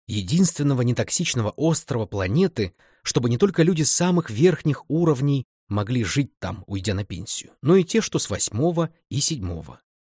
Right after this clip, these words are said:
А жителям шестого она пообещала дать доступ в санатории, где элита проходила детоксикацию раз в год, поправляя здоровье. Рикардо заручилась огромной поддержкой в их кругах, и мне ничего не оставалось, кроме как пойти в противоположную сторону,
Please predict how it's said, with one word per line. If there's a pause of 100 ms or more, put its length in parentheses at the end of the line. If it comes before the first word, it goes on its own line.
(220)
А
жителям
шестого
она
пообещала
дать
доступ
в
санатории, (280)
где
элита
проходила
детоксикацию
раз
в
год, (240)
поправляя
здоровье. (840)
Рикардо
заручилась
огромной
поддержкой
в
их
кругах, (380)
и
мне
ничего
не
оставалось, (220)
кроме
как
пойти
в
противоположную
сторону,